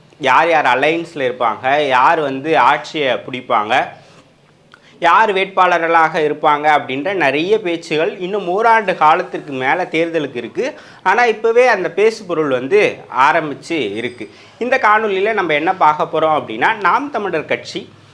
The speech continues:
அவங்களுடைய வேட்பாளர்கள், அவங்க ஏற்கனவே ஒரு கிட்டத்தட்ட ஒரு நூறு வேட்பாளர்கள் கிட்ட தேர்வு பண்ணிட்டாங்க. ஏற்கனவே வந்து கன்னியாகுமரி மாவட்டத்தில் இருக்கக்கூடிய ஆறு சட்டமன்ற தொகுதிகள்ல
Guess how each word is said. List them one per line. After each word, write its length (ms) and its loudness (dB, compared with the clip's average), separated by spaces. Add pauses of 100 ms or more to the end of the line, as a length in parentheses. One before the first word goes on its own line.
(200)
அவங்களுடைய 640 2
வேட்பாளர்கள், 680 0
அவங்க 200 -4
ஏற்கனவே 420 -2
ஒரு 260 -2
கிட்டத்தட்ட 440 -4
ஒரு 140 0
நூறு 260 -4
வேட்பாளர்கள் 720 -2
கிட்ட 480 0
தேர்வு 580 -2
பண்ணிட்டாங்க. 440 0
ஏற்கனவே 560 -4
வந்து 460 -6
கன்னியாகுமரி 640 -6
மாவட்டத்தில் 520 -4
இருக்கக்கூடிய 320 -8
ஆறு 360 2
சட்டமன்ற 540 -8
தொகுதிகள்ல 720 -8